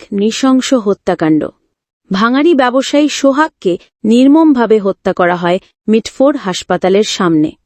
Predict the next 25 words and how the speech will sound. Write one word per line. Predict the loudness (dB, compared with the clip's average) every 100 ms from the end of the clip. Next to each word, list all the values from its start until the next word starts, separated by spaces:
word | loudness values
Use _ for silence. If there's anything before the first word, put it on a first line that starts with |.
| _ _ _ _ _ _ _ _
কিন্তু | 2 2 2 -2
এই | 0 0 0
ঘটনা | -2 0 0 0
কি | 0
শুধুই | -2 -2 2 2
একটি | 2 0 0
অপরাধ, | 0 0 0 0 -2 -8 _ _ _ _ -4
নাকি | -4 -2 -6 -2
এর | -2
পেছনে | 0 -2 0 0 2
লুকিয়ে | 0 -4 0 0
আছে | 0 -2 -2 _ _ -12 -2
বড় | 0 2 0
কোনো | 0 0 2
রাজনৈতিক | 0 -2 -4 -2 -2 -2 -4
ষড়যন্ত্র? | 0 0 2 -2 -2 -6 -10 _ _ _ _ _ _ _ _ _ 0
এই | 2
হত্যাকাণ্ডকে | 4 0 -2 -2 2 2 2 0
ঘিরে | -2 -4 0 2
এখন | 2 0 0
রাজনৈতিক | 0 -2 -4 -4 -2 -4 -4
অঙ্গন | -2 0 2 0
তোলপাড়। | 0 0 0 -4 -4 _ _ _ _ _ -4
বিএনপি | 0 2 0 -2
বলছে | 2 2 2 0